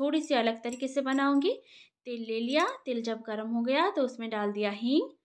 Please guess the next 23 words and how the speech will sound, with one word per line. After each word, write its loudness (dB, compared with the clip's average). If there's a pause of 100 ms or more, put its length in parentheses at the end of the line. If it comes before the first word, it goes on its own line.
(360)
उसके -12
बाद -4
डाल -2
दिया -2
पंचफुटन -6
का -4
तड़का, -2 (640)
थोड़ा -4
सा -10
करी -4
पत्ता, -4 (680)
अब -12
देखिए -4
सूखी -4
मिर्च -2
डाल 2
दिया। 2 (260)
तो -8
इसको -4
भून -6
लूँगी 2
थोड़ी 2
देर, 2